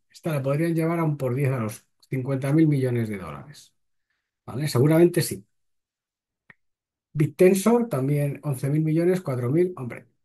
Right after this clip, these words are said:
demasiado. Vale,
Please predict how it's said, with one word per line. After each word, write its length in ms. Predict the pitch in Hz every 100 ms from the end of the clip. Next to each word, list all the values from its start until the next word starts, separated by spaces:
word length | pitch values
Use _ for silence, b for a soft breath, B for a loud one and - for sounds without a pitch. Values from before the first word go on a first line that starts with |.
| _ _ _ _ _ _ _ -
demasiado. 1120 | 113 113 117 117 143 131 131 131 123 120 - _ _ _ _ _ _ _ _ _ _ _ _ _ _ _
Vale, 360 | - 110 160